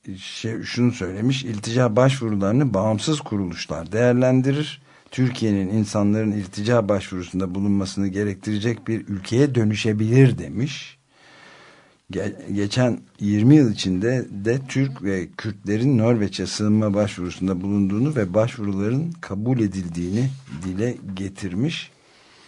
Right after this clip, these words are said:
Türkiye'deki muhalifler için iltica, e, seçeneği üzerine de konuşmuşlar ve Mi-, Michael Roth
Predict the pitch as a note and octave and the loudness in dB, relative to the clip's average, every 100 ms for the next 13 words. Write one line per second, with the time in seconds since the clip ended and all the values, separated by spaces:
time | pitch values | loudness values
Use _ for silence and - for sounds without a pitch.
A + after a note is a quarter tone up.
0 | - - - - - A#2+ - A2 G#2 G2+ | -20 -20 -20 -10 -4 -4 0 0 0 2
1 | G2+ G#2 G2+ G2 A2+ G#2 C3+ D3 G#2+ F#2+ | 2 2 0 0 0 0 -2 -2 -4 -6
2 | F#2 G2+ G#2+ B2+ A#2 - _ - F#2+ F#2 | -4 -2 4 4 4 -4 _ -14 -12 -10
3 | - G2 G2 G2+ G2 F#2+ F#2 F#2+ F#2+ F#2 | -6 -6 -2 0 0 0 -2 -4 -2 -4
4 | F#2+ A#2+ - F2+ E2+ F#2 F2+ C#3 C3+ A2 | -4 -4 -4 -4 -6 -8 -4 0 2 2
5 | F#2+ F#2 F#2+ F2+ F2 G2 F#2+ G2+ F#2 G2 | -2 -4 -4 -4 -4 -6 -2 -2 0 4
6 | C3 D#3+ | 4 4